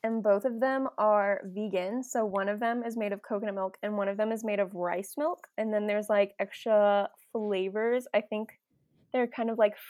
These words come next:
fruity flavors, but I only tried the blue milk one, and it was kinda like, it was too, like, Jolly Ranchery for me.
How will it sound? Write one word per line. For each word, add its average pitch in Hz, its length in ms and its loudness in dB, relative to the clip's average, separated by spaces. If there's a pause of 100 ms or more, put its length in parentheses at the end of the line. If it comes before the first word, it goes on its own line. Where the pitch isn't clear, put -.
(100)
fruity 220 300 -2
flavors, 285 680 0 (360)
but 208 100 -2
I 208 100 2
only 226 160 -2
tried 240 220 -2
the 208 80 -4
blue 208 200 2
milk 202 240 0
one, 190 280 -2
and 190 180 -6
it 170 80 -6
was 190 220 -2
kinda 190 420 -6
like, 175 340 -4 (1600)
it 233 80 -4
was 220 160 -6
too, 294 280 -4
like, 269 280 0
Jolly 196 400 2
Ranchery 180 560 -2
for 190 200 -10
me. 175 380 -8